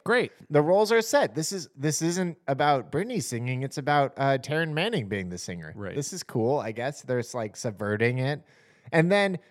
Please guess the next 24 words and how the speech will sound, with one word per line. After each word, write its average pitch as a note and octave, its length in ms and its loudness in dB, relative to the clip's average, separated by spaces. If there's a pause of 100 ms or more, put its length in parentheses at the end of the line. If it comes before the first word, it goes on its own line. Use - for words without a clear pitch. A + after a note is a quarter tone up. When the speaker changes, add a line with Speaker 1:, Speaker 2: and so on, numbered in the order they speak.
(120)
Speaker 2:
that D4+ 200 4
dream D4 280 -2
just A3 320 -2
dies, G#3 560 4
like, F#3 260 2
immediately F3 800 4 (240)
<laughs> - 260 -14
for A3 140 2
the A3+ 100 6
rest C#4 300 6
of C4+ 80 -8
the D4 60 -2
movie. D#4+ 320 2 (100)
Speaker 1:
In F3 180 6
the E3 60 6
next F#3 240 4
twenty F#3+ 260 4
minutes, F#3 300 2
that C3+ 160 0
dream, B2+ 400 0
it G#2+ 220 -6
dies A2 320 -4
a, C3+ 140 -2
s-, - 260 -2